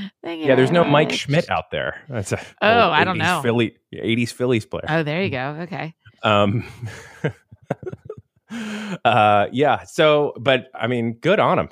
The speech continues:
Speaker 2: It's so
Speaker 1: Yeah.
Speaker 2: fun. I wore my banana shirt yesterday in honor of them.
Speaker 1: I
Speaker 2: And
Speaker 1: wore my banana tank very recently.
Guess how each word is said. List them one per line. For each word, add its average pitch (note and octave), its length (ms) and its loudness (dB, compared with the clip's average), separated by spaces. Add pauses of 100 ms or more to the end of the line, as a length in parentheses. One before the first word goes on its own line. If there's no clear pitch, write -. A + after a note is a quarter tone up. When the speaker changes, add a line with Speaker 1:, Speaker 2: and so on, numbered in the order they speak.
Speaker 2:
It's C#3 240 -2
so D#3 120 2
Speaker 1:
Yeah. C3 80 -4
Speaker 2:
fun. D#3+ 140 2
I A2 80 4
wore A2 220 2
my A2+ 120 2
banana A2 340 0
shirt A2+ 260 -6
yesterday E2+ 600 -4
in G2 160 -6
honor F2+ 240 -4
of E2 100 -10
them. D#2 240 -14 (100)
Speaker 1:
I A#2 100 -4
Speaker 2:
And F3 100 0
Speaker 1:
wore F#3+ 160 2
my G3 140 2
banana F#3+ 360 0
tank A3 480 -2
very D#3 460 0
recently. D3+ 540 -8